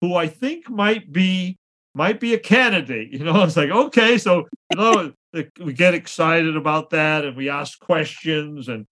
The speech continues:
Speaker 1: and, and so there's a little bit of an evaluation process going on in the background a little bit, you know, and then I, I get to ask questions like, "Did he survive the second round?" "Yeah, he's still in the running," you know,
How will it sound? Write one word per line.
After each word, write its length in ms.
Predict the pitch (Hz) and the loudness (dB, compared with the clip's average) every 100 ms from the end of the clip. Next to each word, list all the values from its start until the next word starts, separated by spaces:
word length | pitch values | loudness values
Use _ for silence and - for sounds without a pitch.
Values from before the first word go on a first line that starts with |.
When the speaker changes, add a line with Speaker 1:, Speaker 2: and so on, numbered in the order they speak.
| _ _ _ | _ _ _
Speaker 1:
and, 160 | 175 120 | -12 -10
and 300 | 127 123 120 | -8 -10 -10
so 220 | - 156 | -4 -2
there's 200 | 135 143 | 0 -2
a 60 | 135 | -2
little 260 | 139 165 | -2 -2
bit 200 | 135 160 | 0 0
of 120 | 156 127 | 0 -4
an 100 | 127 | -8
evaluation 1000 | 120 143 156 160 151 156 160 160 160 139 | -4 0 2 2 2 2 0 -4 -14 -8
process 500 | 147 151 156 160 135 | -4 -2 -4 -4 -4
going 320 | 135 151 147 | -4 -4 -2
on 220 | 147 151 | -4 -4
in 80 | 151 | -4
the 80 | 147 | -2
background 720 | 151 156 131 139 131 139 135 | -2 -2 -4 -4 -4 -4 -6
a 40 | |
little 260 | 135 143 143 | -2 0 0
bit, 300 | 131 147 151 | 0 -2 -2
you 100 | 139 | -4
know, 220 | 143 151 _ _ | -6 -6 _ _
and 160 | 147 147 | -4 0
then 160 | 156 165 | 0 0
I, 240 | 160 160 | 0 0
I 40 | 160 | 0
get 220 | 196 202 | 2 0
to 80 | 160 | 0
ask 280 | 151 160 | -2 -4
questions 460 | - 170 165 160 135 | -2 -2 -2 -8 -4
like, 240 | 147 131 _ _ _ - | -2 -2 _ _ _ 0
"Did 160 | 175 | 4
he 80 | 214 | 4
survive 680 | 208 214 170 190 214 233 196 | 4 -2 0 2 4 2 -2
the 100 | 196 | -6
second 360 | - 214 226 | -4 -4 -4
round?" 440 | 196 196 240 247 202 | 0 2 2 0 0
"Yeah, 300 | 190 277 285 | 2 4 4
he's 180 | 233 | 2
still 280 | - - 294 | -4 -2 -2
in 100 | 285 | 0
the 80 | 269 | 0
running," 400 | 262 269 226 180 | 2 2 0 -2
you 80 | 165 | -2
know, 160 | 208 | -2